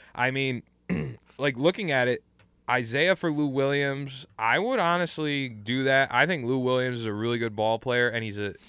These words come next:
he's a guy that, like, he's a guy that's gonna adjust ar-, with the guys around. Isaiah's had trouble. He thinks he's, like,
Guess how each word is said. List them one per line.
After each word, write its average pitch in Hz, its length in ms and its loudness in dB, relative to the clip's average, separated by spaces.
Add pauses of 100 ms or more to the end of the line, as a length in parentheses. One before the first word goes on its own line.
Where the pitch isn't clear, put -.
(180)
he's 139 140 -4
a 139 40 0
guy 131 380 4
that, 120 300 -6
like, 123 180 -2 (720)
he's 156 200 -2
a 165 40 -2
guy 151 240 6
that's 165 200 0
gonna 147 240 0
adjust 127 640 0
ar-, 113 280 -2
with 117 180 -4
the 123 60 -4
guys 117 280 2
around. 117 160 -2
Isaiah's 165 520 4
had 156 300 2
trouble. 147 460 0
He 175 200 0
thinks 233 320 0
he's, 185 360 -4
like, 123 280 -2